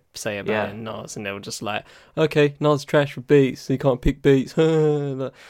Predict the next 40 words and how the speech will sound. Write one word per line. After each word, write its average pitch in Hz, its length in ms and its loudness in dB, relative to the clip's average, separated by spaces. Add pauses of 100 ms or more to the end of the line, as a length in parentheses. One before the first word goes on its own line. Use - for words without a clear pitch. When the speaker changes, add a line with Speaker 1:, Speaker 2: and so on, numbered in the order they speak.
(240)
Speaker 1:
I 127 280 -4
think 165 220 -4
this 143 160 -4
is 127 280 -6
totally 131 680 -4
overblown. 143 600 0 (500)
Uh, 131 300 -4
so - 240 -6
I 160 100 0
listen, 147 520 -4
so 147 180 -4
over 156 160 -2
the 147 80 -2
weekend, 123 680 -6
I'll 127 120 -8
just - 180 -14
say 143 140 0
what 131 160 -2
I 127 60 -2
listened 117 340 -10
to, 104 260 -12
'cause, 104 440 -14
um, 104 420 -12
just - 220 -16
to, 104 160 -10 (240)
just - 200 -14
for 104 200 -12 (460)
context, 107 520 -10
I 110 60 -10
guess. 101 280 -14 (460)
So - 180 -4
I 151 80 2
listened 147 380 -4
to 127 60 -8
Stillmatic, 139 600 -2
Lost 135 280 -4
Tapes, 123 320 -6
Godson, 113 840 -8 (240)
uh, 107 340 -10
Untitled, 127 920 -4